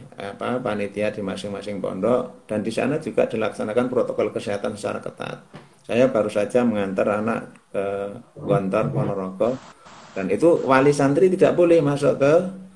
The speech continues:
ke, ke dalam, hanya di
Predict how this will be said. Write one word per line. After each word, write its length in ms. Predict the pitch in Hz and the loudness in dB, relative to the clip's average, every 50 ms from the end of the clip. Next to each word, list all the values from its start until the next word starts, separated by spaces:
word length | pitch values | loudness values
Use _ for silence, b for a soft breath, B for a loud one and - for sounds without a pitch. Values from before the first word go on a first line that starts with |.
| b b b b b b b b _ _ | b b b b b b b b _ _
ke, 140 | - 127 135 139 139 135 135 135 131 123 156 | 4 6 6 8 8 8 8 8 8 6 4
ke 60 | 147 | 4
dalam, 560 | 147 160 160 160 156 147 147 147 147 147 143 - - | 6 6 6 6 6 4 4 2 -2 -4 -6 -2 0
hanya 480 | 117 120 127 135 139 139 135 123 - - - - - _ _ _ _ _ _ - 208 - _ _ _ _ | 2 4 6 6 6 6 4 2 0 -4 -10 -16 -20 _ _ _ _ _ _ -18 -18 -18 _ _ _ _
di 640 | - 113 117 123 127 131 131 131 131 131 131 131 | -2 2 4 4 6 6 6 4 4 4 4 2